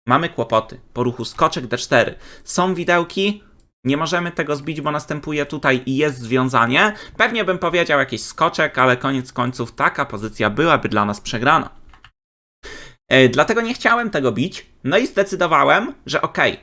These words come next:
odejdźmy hetmanem, przeciwnik to zbije, no i jak my zbijemy, wszystko jest spoko, więc powiedziałem hetman. I Gucio odszedł hetmanem na D dwa. I wydaje się, że no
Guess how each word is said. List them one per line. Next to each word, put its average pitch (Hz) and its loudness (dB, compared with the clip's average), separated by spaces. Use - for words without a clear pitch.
odejdźmy 156 0
hetmanem, 120 -2
przeciwnik 202 -4
to 139 -4
zbije, 123 -2
no 247 -4
i 294 -2
jak 240 -2
my 220 0
zbijemy, 196 0
wszystko 196 -2
jest 147 -2
spoko, 123 -2
więc 127 -4
powiedziałem 185 0
hetman. 190 -4
I 120 -4
Gucio 117 -2
odszedł 131 -6
hetmanem 117 -2
na 101 -4
D 98 2
dwa. - -16
I 127 -2
wydaje 196 2
się, 196 -4
że 175 -6
no 180 -4